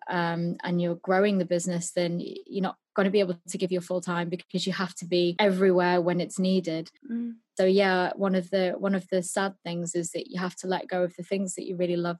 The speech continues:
Speaker 1: doing. But one of the be-, best things about it is that if you're someone who always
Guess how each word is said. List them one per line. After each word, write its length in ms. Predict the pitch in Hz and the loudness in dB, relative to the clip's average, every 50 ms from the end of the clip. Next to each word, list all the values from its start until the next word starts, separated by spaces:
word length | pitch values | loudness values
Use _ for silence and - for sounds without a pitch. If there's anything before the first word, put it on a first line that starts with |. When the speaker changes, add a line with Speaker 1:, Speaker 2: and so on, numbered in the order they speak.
| _ - | _ -2
Speaker 1:
doing. 420 | 196 196 190 185 170 175 175 170 - _ _ - | 0 2 2 2 2 0 -4 -6 -8 _ _ 0
But 260 | 220 208 190 - - _ _ - | 0 2 0 0 -4 _ _ -2
one 180 | 208 202 190 | 0 0 0
of 120 | 180 175 - | 0 -2 -6
the 60 | 175 | -6
be-, 320 | 175 202 220 220 214 - _ _ - | -2 0 0 0 -2 -6 _ _ -2
best 300 | 226 226 240 226 - - | -2 -2 -2 -2 -6 -6
things 280 | - 202 185 180 175 175 | -4 -2 -2 -2 -2 -4
about 280 | 185 170 165 160 170 170 | -4 -4 -2 -2 -2 -2
it 100 | 170 - | -4 -4
is 140 | 190 185 - | -6 -6 -4
that 180 | 180 175 175 - | -4 -4 -4 -4
if 140 | 202 196 - | -6 -4 0
you're 120 | 214 196 | 0 0
someone 360 | 190 - - 208 208 202 208 202 | 2 2 0 0 0 0 0 2
who 180 | 190 196 190 | 4 4 4
always 640 | 185 185 185 180 190 185 180 180 180 175 175 - - | 4 4 4 4 4 6 6 4 4 2 0 -4 -8